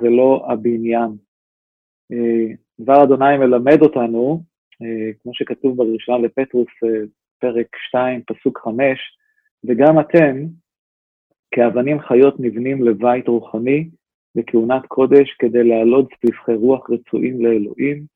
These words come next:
בזכות ישוע המשיח." זה מדהים, כשאני מסתכל עכשיו על המסך, אני רואה, אה,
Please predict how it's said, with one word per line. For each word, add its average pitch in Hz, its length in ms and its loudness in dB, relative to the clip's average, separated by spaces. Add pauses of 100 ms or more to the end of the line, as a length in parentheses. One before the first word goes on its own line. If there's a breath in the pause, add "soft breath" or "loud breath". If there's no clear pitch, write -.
(380)
בזכות 117 520 -2
ישוע 131 600 0 (200)
המשיח." 113 600 -6 (720)
זה 123 260 0
מדהים, 131 280 4
כשאני 131 220 0
מסתכל 127 280 0
עכשיו 135 300 4
על 127 80 2
המסך, 123 540 0
אני 127 180 -2
רואה, 131 400 4 (480)
אה, 120 440 2